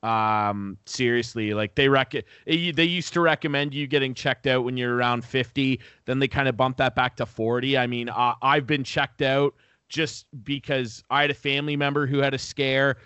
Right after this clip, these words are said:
Luckily, it was, uh, non-cancerous, but they found what could have developed into a cancerous polyp in his colon. He got it removed.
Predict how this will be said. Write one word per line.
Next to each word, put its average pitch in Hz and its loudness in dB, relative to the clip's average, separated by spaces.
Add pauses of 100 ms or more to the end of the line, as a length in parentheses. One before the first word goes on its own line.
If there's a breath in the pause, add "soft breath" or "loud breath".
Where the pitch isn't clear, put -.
(140 soft breath)
Luckily, 139 0
it 135 0
was, 123 -8 (100)
uh, 131 -2
non-cancerous, 135 0
but - -6
they 127 0
found 135 2
what 120 -6
could 156 0
have 143 0
developed 127 2
into 127 -2
a 117 -2
cancerous 127 -6
polyp 127 2
in 123 -2
his 117 -6
colon. 131 2 (320 soft breath)
He 127 -2
got 131 6
it 123 0
removed. 127 4